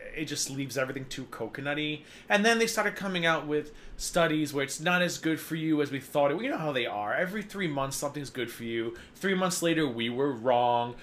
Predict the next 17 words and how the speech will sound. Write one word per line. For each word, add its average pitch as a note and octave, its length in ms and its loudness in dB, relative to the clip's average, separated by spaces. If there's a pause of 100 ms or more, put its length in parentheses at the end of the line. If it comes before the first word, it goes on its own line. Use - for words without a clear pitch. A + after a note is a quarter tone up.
(140)
Three E3+ 140 2
months F#3 260 0
after F3 240 4
that, D3+ 180 6
maybe D3+ 160 2
we E3 120 2
weren't C3+ 380 2
wrong. B2 380 2
Four F#3+ 240 4
months F#3 280 0
after E3 120 0
that, E3 120 4
it D3+ 80 -2
could C3+ 120 -12
prevent D3 300 0
this B2+ 180 -4
disease. A#2+ 540 -4